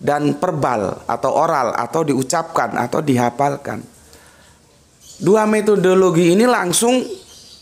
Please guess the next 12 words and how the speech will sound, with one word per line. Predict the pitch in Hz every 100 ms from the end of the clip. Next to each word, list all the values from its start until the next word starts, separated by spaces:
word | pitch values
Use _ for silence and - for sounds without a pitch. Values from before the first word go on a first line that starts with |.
| _ _ _ _ _ _ _ _ _ _ -
disampaikan | 165 196 180 175 175 208
kepada | 190 - - 175
para | 165 156
sahabat | 147 139 156 160 -
oleh | 135 127
Nabi. | 123 - - - - - - - -
Dan | 180 196
Nabi | 202 214 254 - - - - - - - - _ _
kan | 254 311
melarang | 254 247 302 269 190 175 175
penulisan | 185 190 190 185 185 180 165
hadis. | 147 131 139 147 - -